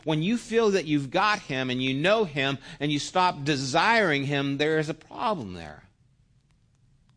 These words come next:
I want to know God more. I need to know him more. And I'm so glad that the person I was so sure of back when I was twenty-five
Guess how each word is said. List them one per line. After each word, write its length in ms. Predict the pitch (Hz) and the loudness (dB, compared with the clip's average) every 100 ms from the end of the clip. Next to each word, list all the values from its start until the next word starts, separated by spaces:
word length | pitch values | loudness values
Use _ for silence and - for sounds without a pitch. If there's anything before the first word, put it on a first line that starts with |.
| _ _ - | _ _ -20
I 60 | - - | -18 -14
want 200 | 180 165 | -14 -14
to 40 | |
know 180 | 139 131 | -12 -14
God 280 | 110 120 113 | -10 -8 -8
more. 540 | 104 104 - - - _ _ _ _ - | -10 -14 -14 -16 -18 _ _ _ _ -12
I 100 | 175 | -10
need 340 | 156 180 240 | -8 -6 -6
to 120 | - 131 | -6 -6
know 200 | 110 98 | -6 -6
him 200 | 101 92 | -8 -8
more. 400 | 90 76 67 - _ _ _ _ - | -8 -10 -14 -20 _ _ _ _ -4
And 80 | 175 | -2
I'm 120 | 185 | 0
so 340 | - 226 247 | 0 2 2
glad 640 | 190 160 202 208 175 147 143 | 2 2 4 6 6 4 2
that 200 | 143 - _ _ _ - | 0 -2 _ _ _ -8
the 60 | |
person 400 | 127 208 208 208 | 0 2 2 4
I 140 | 185 170 | 4 4
was 500 | 143 190 170 147 135 | 6 6 6 4 2
so 320 | - 180 156 | 2 4 4
sure 400 | - - 214 214 | 2 4 4 4
of 340 | 139 135 123 | 4 2 2
back 260 | 151 156 147 | 2 2 2
when 140 | 156 | 0
I 140 | 147 135 | 2 2
was 160 | 131 | 0
twenty-five 920 | - 160 147 - 156 156 139 117 107 | -4 -2 -2 -2 0 2 4 2 0